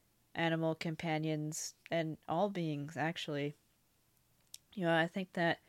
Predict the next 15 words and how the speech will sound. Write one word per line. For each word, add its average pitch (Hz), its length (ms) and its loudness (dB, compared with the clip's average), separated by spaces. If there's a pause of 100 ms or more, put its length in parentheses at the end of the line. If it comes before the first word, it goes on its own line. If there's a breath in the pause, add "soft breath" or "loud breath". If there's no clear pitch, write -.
(480 soft breath)
we 180 100 -2
can 180 160 -4
learn 180 180 4
a 170 60 4
lot 156 320 2
from 185 460 -2 (920)
animals 190 580 4
and 165 160 -2
that 160 140 0
they 160 100 -2
have 170 260 -2
a 175 60 0
lot 160 180 0
of 156 140 -2
wisdom 160 560 -2